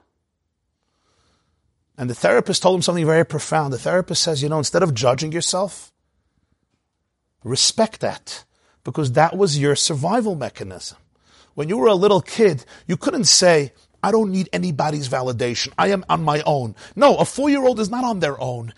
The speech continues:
They need every, they need mommy's validation. Yes, they need tati's validation. They need their caregiver's attachment. They're not in a position to say,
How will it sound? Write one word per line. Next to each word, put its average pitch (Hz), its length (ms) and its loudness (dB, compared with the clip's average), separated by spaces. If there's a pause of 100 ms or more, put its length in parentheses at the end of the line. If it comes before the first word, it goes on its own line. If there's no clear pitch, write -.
(120)
They 214 140 0
need 294 260 -2
every, 285 260 2
they 262 200 0
need 311 220 -2
mommy's 240 500 2
validation. 165 720 2
Yes, - 260 2 (160)
they 247 140 2
need 320 200 -2
tati's 190 400 0
validation. 151 640 -2 (160)
They 226 160 2
need 294 220 0
their 254 140 4
caregiver's 202 680 -2
attachment. 165 600 -6 (180)
They're 262 140 4
not 320 160 0
in 349 100 -2
a 285 60 -2
position 240 400 -6
to 220 100 -6
say, 247 180 2